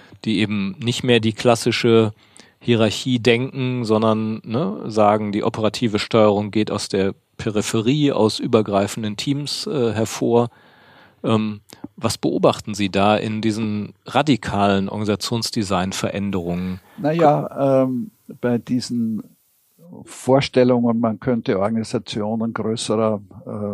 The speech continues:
Speaker 2: Volumina und größerer Komplexität sozusagen, äh, du-, auf der Basis eines Netzwerks von Teams, äh, organisieren, ja. Äh, dahinter steckt tatsächlich, ähm,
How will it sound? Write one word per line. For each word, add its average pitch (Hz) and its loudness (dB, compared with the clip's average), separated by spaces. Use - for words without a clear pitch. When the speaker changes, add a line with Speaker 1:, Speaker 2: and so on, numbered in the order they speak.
Speaker 2:
Volumina 120 2
und 101 -8
größerer 107 -4
Komplexität 110 -6
sozusagen, 107 -2
äh, - -20
du-, 117 -2
auf - -2
der 113 0
Basis 110 0
eines 113 -4
Netzwerks 101 -2
von 107 -6
Teams, 123 -4
äh, - -16
organisieren, 87 -4
ja. 101 -2
Äh, 107 -2
dahinter 151 0
steckt - -4
tatsächlich, 120 -4
ähm, 107 -4